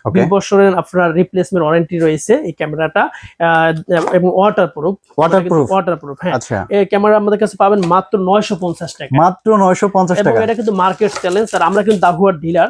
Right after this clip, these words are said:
Speaker 2: আপনারা দেখতে পাচ্ছেন আমরা কিন্তু দাহুয়ার ডিলার।
Speaker 1: আচ্ছা।
Speaker 2: সেক্ষেত্রে আমাদের কাছে কিন্তু আপনার অরিজিনাল প্রোডাক্টটা পাবেন, হ্যাঁ।
Speaker 1: ওকে।
Speaker 2: আহ, এই ক্যামেরাটা আপনারা দেখেন, এটাও কিন্তু ওয়াটারপ্রুফ ক্যামেরা এবং এটা দুই বছর ওয়ারেন্টি আছে, হ্যাঁ, মাত্র নয়শো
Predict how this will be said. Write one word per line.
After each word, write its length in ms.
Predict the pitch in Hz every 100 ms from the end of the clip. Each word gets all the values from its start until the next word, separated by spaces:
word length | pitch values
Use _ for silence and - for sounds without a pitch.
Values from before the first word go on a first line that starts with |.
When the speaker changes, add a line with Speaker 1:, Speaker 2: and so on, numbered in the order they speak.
| -
Speaker 2:
আপনারা 260 | 160 185 170
দেখতে 240 | 180 185
পাচ্ছেন 280 | 175 170 202
আমরা 180 | 165 165
কিন্তু 200 | 170 160
দাহুয়ার 380 | 156 165 170 147
ডিলার। 300 | 151 165 247
Speaker 1:
আচ্ছা। 260 | 110 - 196
Speaker 2:
সেক্ষেত্রে 280 | 190 202 165
আমাদের 340 | 185 202 226
কাছে 260 | 233 214 233
কিন্তু 260 | 226 202
আপনার 240 | 196 180 180
অরিজিনাল 400 | 185 175 202 190
প্রোডাক্টটা 380 | 180 170 -
পাবেন, 360 | 151 143 127 143
হ্যাঁ। 200 | 262 165 -
Speaker 1:
ওকে। 160 | 113 127
Speaker 2:
আহ, 260 | 147 170 165
এই 120 | 190
ক্যামেরাটা 440 | 185 196 208 214 208
আপনারা 260 | 202 208
দেখেন, 280 | 180 185 214
এটাও 240 | 180 190
কিন্তু 280 | 185 190 185
ওয়াটারপ্রুফ 600 | 185 190 196 185 202 -
ক্যামেরা 180 | 190 185 196 233
এবং 240 | 170 180 170
এটা 140 | 180
দুই 180 | 165 170
বছর 240 | 175 190
ওয়ারেন্টি 420 | 175 165 175 190 185
আছে, 260 | - 233 - - -
হ্যাঁ, 120 | 220 190
মাত্র 400 | 180 165 196 180
নয়শো 320 | 190 185